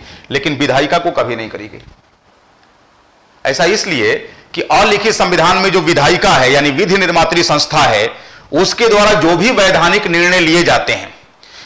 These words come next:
जो भी वैधानिक बदलाव लाए जाते हैं, उन बदलावों को स्वतः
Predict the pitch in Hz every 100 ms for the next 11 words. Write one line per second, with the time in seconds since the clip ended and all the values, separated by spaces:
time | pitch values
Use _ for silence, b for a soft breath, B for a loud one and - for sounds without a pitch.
0 | B 113 196 214 214 180 165 160 196 226
1 | 165 165 180 220 202 160 156 143 131 160
2 | 202 226 - - _ _ _ _ - 196
3 | 240 220 180 170 185 208 214 208 - 180
4 | - 180 120